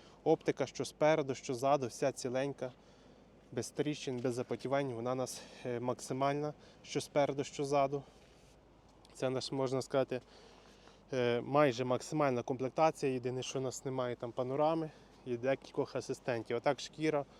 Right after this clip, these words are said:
навігація, камери, партроніки, все є для комфортної їзди.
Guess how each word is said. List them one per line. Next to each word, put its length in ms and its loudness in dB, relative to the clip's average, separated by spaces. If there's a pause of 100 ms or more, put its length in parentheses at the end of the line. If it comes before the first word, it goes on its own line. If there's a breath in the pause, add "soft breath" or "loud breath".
(340 loud breath)
навігація, 580 0
камери, 380 0
партроніки, 680 -4 (600 loud breath)
все 280 0
є 220 2
для 120 0
комфортної 720 -2
їзди. 380 0